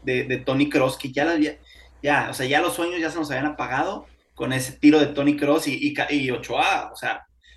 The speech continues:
los paró increíble, y en mundiales se crece muchísimo,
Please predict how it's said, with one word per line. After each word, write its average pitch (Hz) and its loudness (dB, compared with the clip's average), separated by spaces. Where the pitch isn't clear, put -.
los 127 -10
paró 123 -2
increíble, 147 0
y 147 2
en 131 0
mundiales 131 -4
se 151 -6
crece 143 -6
muchísimo, 131 -4